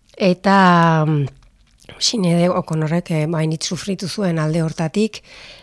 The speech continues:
eh, zerbait lapurtzeagatik hamasei urtekin, eh, sartu zuten, eh, serorekin olako, ez zuen kartzela, baina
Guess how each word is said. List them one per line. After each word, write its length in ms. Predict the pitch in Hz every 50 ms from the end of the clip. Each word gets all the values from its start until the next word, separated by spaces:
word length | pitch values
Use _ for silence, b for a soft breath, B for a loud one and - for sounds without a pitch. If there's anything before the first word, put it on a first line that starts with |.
| B B _
eh, 1000 | 196 180 165 160 165 160 160 156 156 156 151 147 147 143 147 151 156 156 165 185 -
zerbait 400 | - - 196 190 202 220 226 220
lapurtzeagatik 960 | 220 202 185 - 220 202 - - 220 208 196 196 190 190 - 214 190 - - -
hamasei 440 | 208 175 180 180 - - 190 170 170
urtekin, 640 | 175 170 - - 190 180 - - 196 190 185 175 - B B B B B B B B B B _ -
eh, 720 | 185 156 160 156 156 165 165 160 160 156 151 156 156 156 151
sartu 380 | - 190 175 147 - - 175
zuten, 1000 | 151 - - 196 180 - 185 185 185 180 175 165 160 156 151 151 151 156 156 139 B B B B B B B B B B B B B -
eh, 160 | 202 165 156
serorekin 800 | - - - 185 165 185 180 185 190 180 185 - 208 208 196 175
olako, 960 | 156 160 160 156 - - - 170 165 165 160 160 160 160 156 156 156 170 - -
ez 140 | 196 160 -
zuen 160 | - 160 143
kartzela, 540 | 127 147 135 - - - 180 175 196 220 214
baina 300 | 185 160 147 151 151 147